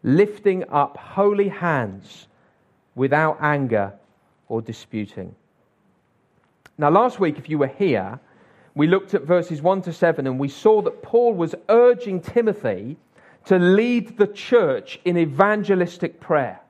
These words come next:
He wants this church in Ephesus and all churches around the world to dream big, to pray big, to have an evangelistic concern for the peoples of the world.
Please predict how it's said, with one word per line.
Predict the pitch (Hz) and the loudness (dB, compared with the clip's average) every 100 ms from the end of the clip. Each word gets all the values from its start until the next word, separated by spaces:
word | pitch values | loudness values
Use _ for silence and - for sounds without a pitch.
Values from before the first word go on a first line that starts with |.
| _ _ _ _ _ _ _ _ _ - | _ _ _ _ _ _ _ _ _ -2
He | 226 | 2
wants | 247 233 151 | 4 2 -2
this | - 254 - | 0 0 0
church | - 240 220 214 | 2 2 2 0
in | 190 | 0
Ephesus | 180 147 - 147 - 170 | 0 -6 -4 -4 -2 0
and | 165 - | 0 0
all | 220 269 - | 0 0 -4
churches | - 156 - 151 156 | 0 0 -2 -6 0
around | 165 190 190 | 2 2 0
the | 180 | 0
world | 160 143 120 135 - - - - | 2 0 0 -4 -8 -20 -20 -4
to | 185 | -4
dream | 139 - 214 240 247 233 196 160 131 131 | -2 -2 2 2 2 -2 -4 -6 -12 0
big, | 196 190 220 - _ | 2 2 -2 -12 _
to | - 170 | -8 -8
pray | - - 226 247 233 | -6 2 4 4 2
big, | 160 147 156 170 190 - - _ | -2 0 2 2 -2 -16 -20 _
to | - | 0
have | 185 175 | 2 2
an | 165 | 0
evangelistic | 151 135 220 262 240 233 226 - - | -2 2 2 2 -2 -4 -4 -10 -10
concern | - 196 - - 196 139 117 123 _ - | -10 -10 -6 0 2 2 -2 -12 _ -6
for | 147 | -6
the | |
peoples | - 175 160 135 | -4 -6 -6 -8
of | 127 | -6
the | 120 | -6
world. | 117 107 101 139 | -4 -4 -6 -14